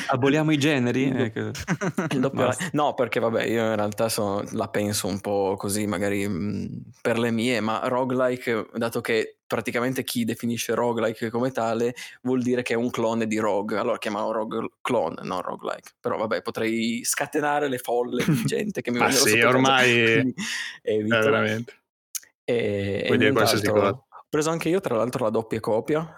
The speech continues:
Speaker 2: però al contrario, io ho preferito andare prima su, su P C, su, non perché non mi fidassi della versione Switch, ma preferivo avere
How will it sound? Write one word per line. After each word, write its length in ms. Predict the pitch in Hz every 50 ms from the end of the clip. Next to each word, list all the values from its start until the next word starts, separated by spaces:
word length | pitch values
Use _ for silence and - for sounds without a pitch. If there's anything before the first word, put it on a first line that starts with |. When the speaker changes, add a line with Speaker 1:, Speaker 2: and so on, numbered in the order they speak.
| -
Speaker 2:
però 280 | _ - 120 135 151 123
al 140 | 85 - 107
contrario, 540 | - 123 117 110 120 113 107 104 104 104 104
io 120 | 113 131
ho 40 | 131
preferito 440 | - 117 107 - 110 110 - 113 110
andare 260 | 113 113 113 110 110
prima 240 | - 117 117 120 120
su, 320 | - - 110 107 104 113
su 160 | 113 - 110 -
P 120 | - 110
C, 320 | - - - 110 107 113 120
su, 260 | 113 - 104 107 101 -
non 320 | 107 107 95 113 123 135 135
perché 240 | 147 127 - -
non 120 | 113 113 113
mi 120 | 117 117
fidassi 540 | 117 - 120 117 117 113 117 - - - 117
della 180 | 110 107 110 110
versione 340 | 113 120 117 - 127 120
Switch, 300 | 120 117 117 120 123 -
ma 240 | - 107 104 92 - -
preferivo 480 | - 113 110 104 - 107 113 107 107 98
avere 800 | 104 110 104 98 95 92 90 85 87 78 78 101 92 - -